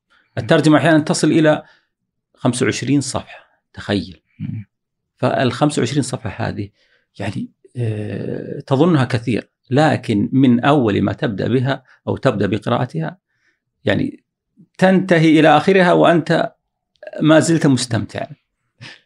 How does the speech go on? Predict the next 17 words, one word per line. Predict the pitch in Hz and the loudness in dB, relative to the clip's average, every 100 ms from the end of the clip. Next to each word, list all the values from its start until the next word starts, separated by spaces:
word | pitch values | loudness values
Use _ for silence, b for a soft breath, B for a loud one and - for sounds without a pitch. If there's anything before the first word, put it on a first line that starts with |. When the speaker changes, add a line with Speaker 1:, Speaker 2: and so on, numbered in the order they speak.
| B 123 | B 0
Speaker 2:
نقدر | 131 123 117 | 0 2 4
نقول | 113 120 113 | 4 4 4
أنه | 107 104 | 4 2
هو | 113 110 | 4 4
ذهبي | 107 110 104 101 | 4 2 2 0
هذا | 101 98 | 2 2
العصر؟ | 95 98 - 151 - - _ _ _ _ _ _ _ | 2 0 0 -4 -4 -18 _ _ _ _ _ _ _
يعني، | - 98 | -2 0
انتهج | 107 98 95 95 110 | 0 0 -2 -2 -2
منهج | 95 95 90 | -2 -2 -2
الإمام | 90 90 95 95 | -2 -2 -2 0
الذهبي | 90 90 92 98 135 | 0 -2 -2 0 0
ولا؟ | 107 87 85 85 82 - _ _ | 0 -2 -2 -4 -8 -14 _ _
Speaker 1:
مم، | - 139 139 135 143 143 - _ _ - _ _ _ - - | -2 0 2 2 0 0 -2 _ _ -20 _ _ _ -10 -6
ب-، | 127 135 160 | -4 0 2
بكل | 160 - 185 | 0 -2 -4
تأكيد. | - 147 185 - | -4 -6 -10 -12